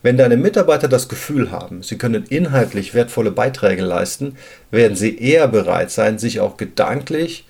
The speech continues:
mit ihrer Aufmerksamkeit einzubringen. Sechstens, falls du akademisch präsentierst, solltest du sicherstellen, dass alle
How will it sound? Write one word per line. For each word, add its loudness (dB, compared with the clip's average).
mit -8
ihrer -4
Aufmerksamkeit -4
einzubringen. -10
Sechstens, -6
falls -2
du -8
akademisch -2
präsentierst, -8
solltest -4
du -2
sicherstellen, -2
dass -2
alle 0